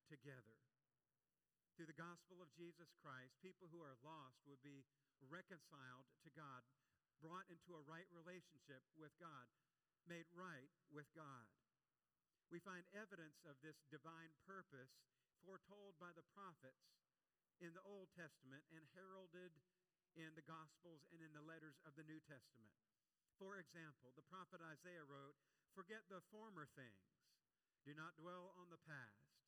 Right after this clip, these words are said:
See, I am doing a new thing. Now it springs up. Do you not perceive it?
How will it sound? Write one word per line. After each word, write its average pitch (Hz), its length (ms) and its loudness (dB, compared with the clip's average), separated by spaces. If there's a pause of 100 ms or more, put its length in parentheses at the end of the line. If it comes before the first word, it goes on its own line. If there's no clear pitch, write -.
(840)
See, 214 240 0
I 165 160 0
am 175 160 -2
doing 180 360 0
a 190 120 4
new 285 440 2 (120)
thing. 131 360 2 (720)
Now 196 320 6
it 180 160 2
springs 208 640 -2
up. 180 280 2 (100)
Do 180 80 0
you 196 220 -2
not 196 260 0 (140)
perceive 277 640 -4
it? 311 220 -6